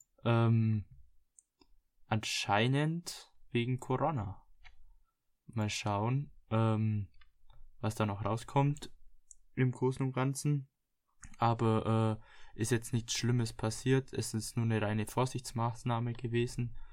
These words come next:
Aber ja, lieber geht man sicher vor, äh, und sagt das Spiel dann vornherein ab, bevor dann noch was passiert. Nicht so wie andere deutsche Teams.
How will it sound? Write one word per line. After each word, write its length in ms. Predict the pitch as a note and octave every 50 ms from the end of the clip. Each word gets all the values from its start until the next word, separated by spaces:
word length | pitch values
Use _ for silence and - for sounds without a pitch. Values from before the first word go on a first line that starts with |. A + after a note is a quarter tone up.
| - - - - - - -
Aber 360 | - - G#2+ G#2 G#2+ G#2 G#2 G#2
ja, 180 | G2+ G2 G2
lieber 420 | - - G#2 G#2 A#2+ C3 C3 B2+ B2
geht 200 | - A#2+ A2+ -
man 120 | A2 A2
sicher 340 | - - - C#3 - C#3 B2+
vor, 500 | - - - B2 B2 B2 B2+ B2 - - - _ _ _ - - - - - - - - -
äh, 40 | - A2
und 580 | A2 G#2+ G#2+ G#2 - G#2 A2 G#2+ G2+ - -
sagt 300 | - - A2 A2 - -
das 80 | G#2 G#2+
Spiel 180 | - - - G#2
dann 160 | G#2+ G2+ G2+
vornherein 420 | - - A2+ A2 G#2+ G#2 G#2 G2+
ab, 160 | G2+ G#2 - -
bevor 340 | - G#2 - - - F#2+ F#2
dann 160 | - G2 G2
noch 180 | G2+ G#2+ - -
was 140 | - -
passiert. 480 | - - - - - - D#3+ D#3+ - - - - - - - - - - - - - - -
Nicht 180 | A#2+ A2+ A2+
so 240 | - - A2+ A2 G#2
wie 400 | A2 G#2+ G#2+ G#2 G#2 G#2 - - - -
andere 360 | - A2 A#2+ A2+ - G2 G2
deutsche 380 | - G#2 A2+ B2 - - A#2+ -
Teams. 580 | - - B2 A#2+ A#2+ B2+ B2+ - - - -